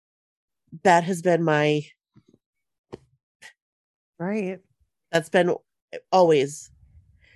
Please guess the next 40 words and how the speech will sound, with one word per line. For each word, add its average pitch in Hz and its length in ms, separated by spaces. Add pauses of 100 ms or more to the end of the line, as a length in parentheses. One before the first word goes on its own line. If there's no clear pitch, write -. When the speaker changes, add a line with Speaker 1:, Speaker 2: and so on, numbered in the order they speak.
(260)
Speaker 1:
in 175 100
the 165 60
back 160 220
of 180 60
my 170 100
mind, 160 300
in 143 60
the 147 80
front 143 180
of 143 60
my 139 140
mind, 131 520 (240)
constantly 135 680 (380)
Speaker 2:
Mm-hmm. 127 240
Speaker 1:
is - 360 (460)
my 131 680
weight. 151 560 (640)
Um, 135 500 (680)
in 147 140
my 131 140
twenties 185 640
and 160 120
even, 196 400
like, 180 180
into 170 160
my 147 180
thirties, 170 580
it - 60
was 147 140
more 143 140
about 139 240
how 135 200
I 127 100
looked. 120 580 (140)
I 139 60
wanted 139 240
to 196 80
Speaker 2:
Mm-hmm. 202 180
Speaker 1:
look 156 260 (100)
good. 180 260